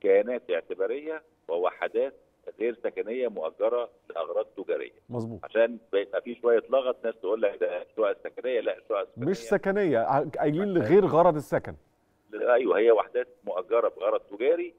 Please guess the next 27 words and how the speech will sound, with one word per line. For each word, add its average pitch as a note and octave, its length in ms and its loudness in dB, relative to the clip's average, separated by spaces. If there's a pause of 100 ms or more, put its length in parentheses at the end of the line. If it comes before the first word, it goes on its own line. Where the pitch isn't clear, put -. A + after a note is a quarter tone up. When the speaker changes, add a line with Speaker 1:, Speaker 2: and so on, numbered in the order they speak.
Speaker 1:
ولكيانات B2+ 840 0
اعتبارية A2 520 -2
مش - 100 -20 (100)
لأفراد. C2+ 360 -12 (320)
Speaker 2:
مظبوط. A2 260 -6
Speaker 1:
الكيانات D3+ 300 -2
الاعتبارية D#3 640 -2
دي C3+ 180 -12 (120)
في G#2 80 -10
تقديري C#3 440 -2
الشخصي C#3+ 600 -4
النسبة A#2 380 0
الأكبر G#2+ 500 0
والأشمل F#2 460 -2
منها G#2+ 240 -6
الحكومة. F2 500 -10 (420)
Speaker 2:
مم. C3+ 80 -4
Speaker 1:
اللي A2+ 200 -6
مأجرة B2 560 4
مستشفى، G#2+ 520 -2
مدرسة، F#2+ 680 -2
اسم - 600 -12
بريد، F2 460 -4
شهر G2 220 0
Speaker 2:
آه، - 20 0
Speaker 1:
عقاري. D#3 180 -2
Speaker 2:
شركة F3+ 380 0